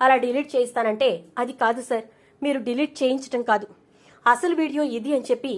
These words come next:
"ఈ వీడియో అప్‌లోడ్ పెట్టించండి సార్" అని చెప్పని అనగానే, "ఏంటది?" అని ఎమ్మెల్యే చూస్తాడు. చూసి, "వీడెవడు?" అని అంటే, "వీడి పేరు గుణ సార్, కావాలనే నా భర్తని ఇలా బద్నాం చేయటానికి ఇదంతా చేశాడు సార్" అని చెప్పని చెప్పగానే ఒక్కసారిగా ఇక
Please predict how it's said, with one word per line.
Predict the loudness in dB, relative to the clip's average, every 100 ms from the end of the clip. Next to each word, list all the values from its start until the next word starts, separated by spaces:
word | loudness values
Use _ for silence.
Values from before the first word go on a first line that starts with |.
| -6
"ఈ | -4
వీడియో | -2 0 2
అప్‌లోడ్ | 0 2 2 2
పెట్టించండి | -4 -6 -8 -4
సార్" | -4 -4 -8 _ _ 0
అని | 0
చెప్పని | 0 -2 -2
అనగానే, | -2 0 2 2 0 -2 0
"ఏంటది?" | 2 2 0 -2 -4 0
అని | 2 2 0
ఎమ్మెల్యే | 0 2 2
చూస్తాడు. | 2 -2 -2 -4 -6 -16 -20 -14 -4
చూసి, | -2 0 -2 -2 -4
"వీడెవడు?" | -2 4 4 4 -2 -6
అని | -6 -2
అంటే, | -2 0 -2 -2 -4
"వీడి | -4 2
పేరు | 2 4
గుణ | 2 0 0
సార్, | -2 -4 -4 -20 _
కావాలనే | 6 6 6 2 2
నా | 2 2
భర్తని | -2 -2 -2 -2 -4 -4
ఇలా | 2 4 4 -2 -16 -2
బద్నాం | 2 2 2 0
చేయటానికి | 2 0 -2 -4
ఇదంతా | -2 -2 -4
చేశాడు | 0 0 2 -2
సార్" | -2 -4 -4 _
అని | -8 -4
చెప్పని | -2 -2 -4
చెప్పగానే | -4 -4 -2 0 0 -4 -16 _ -2
ఒక్కసారిగా | 0 0 2 2 2 0
ఇక | 0